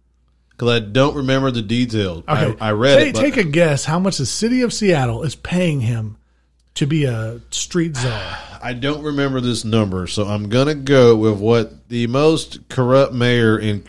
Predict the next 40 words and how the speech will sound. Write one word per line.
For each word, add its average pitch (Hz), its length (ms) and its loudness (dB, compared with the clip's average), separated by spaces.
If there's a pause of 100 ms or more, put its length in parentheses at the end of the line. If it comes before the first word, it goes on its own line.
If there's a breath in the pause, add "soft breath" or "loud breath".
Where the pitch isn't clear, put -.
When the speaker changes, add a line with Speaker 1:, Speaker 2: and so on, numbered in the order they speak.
(120)
Speaker 1:
the 113 160 -4
current 123 680 -2
state 120 300 0
of 107 140 0
the 101 80 -2
U 107 320 2
S 104 240 0
paid 107 400 0
his 95 200 -4
little, 104 380 0
uh, 98 280 -2
fun 110 320 -2
boy 101 220 0
on 98 140 -4
the 85 80 -12
side, 85 480 -8 (380 soft breath)
which 101 160 -10
was, 95 340 -4 (540)
<sighs> - 480 -18
it 113 40 -6
was 110 120 -2
either 104 160 -4
eighty-five 139 600 2
or 110 60 2
ninety-five 110 640 0
thousand 104 320 -2
dollars 95 380 -6
salary 92 420 -8
a 78 40 -14
year. 82 220 -12
Speaker 2:
Oh, 151 120 0
no, 165 220 -2
no, 143 180 -4
no. 107 800 -8 (100)
Speaker 1:
It's - 140 -20
more? 107 580 2 (540)
Speaker 2:
One 170 340 -4
hundred 107 500 -2
and 87 220 -8
fifty 107 500 -8